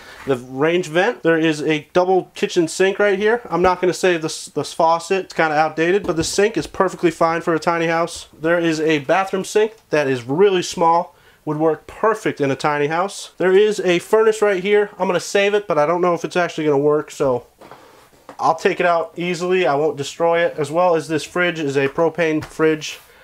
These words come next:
I doubt this will make it in the final product. But pretty much everything else in this house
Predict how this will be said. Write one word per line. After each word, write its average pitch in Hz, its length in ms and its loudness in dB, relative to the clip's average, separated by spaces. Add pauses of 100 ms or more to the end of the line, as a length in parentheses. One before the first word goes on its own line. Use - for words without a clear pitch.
(320)
I 139 180 0
doubt 156 360 0
this 156 240 -2
will 160 80 -2
make 147 240 2
it 151 100 -2
in 143 100 2
the 143 60 -2
final 143 280 0
product. 135 580 -2 (880)
But 165 160 -2
pretty 214 160 2
much 226 180 2
everything 196 380 2
else 180 260 2
in 180 100 0
this 156 180 0
house 151 340 0